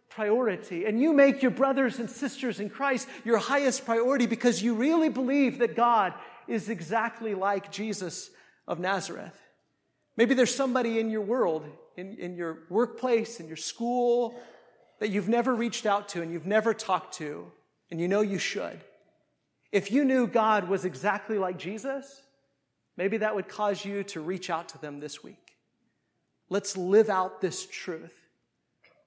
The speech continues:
that Jesus is the creator, that he is bringing about new creation in us, and that Jesus is the perfect representation of his Father. God is exactly like Jesus.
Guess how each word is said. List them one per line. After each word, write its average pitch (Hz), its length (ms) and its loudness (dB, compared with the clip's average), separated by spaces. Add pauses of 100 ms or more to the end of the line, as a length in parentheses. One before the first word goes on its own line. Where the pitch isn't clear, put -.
(160)
that 208 140 -8
Jesus 220 560 -4
is 196 320 -4
the 185 100 -4
creator, 156 800 -6 (800)
that 190 140 -2
he 226 380 0
is 226 240 -2
bringing 226 480 4
about 202 440 2
new 214 260 2
creation 190 800 0
in 196 120 0
us, 156 360 -4 (760)
and 180 160 -4
that 214 300 -8
Jesus 240 480 2
is 220 300 0
the 190 100 -6 (300)
perfect - 460 0
representation 190 760 -4 (720)
of 165 140 -2
his 175 140 -4
Father. - 260 -12 (720)
God 196 420 0
is 175 140 -4
exactly 180 580 -4
like 165 220 -6
Jesus. - 560 -16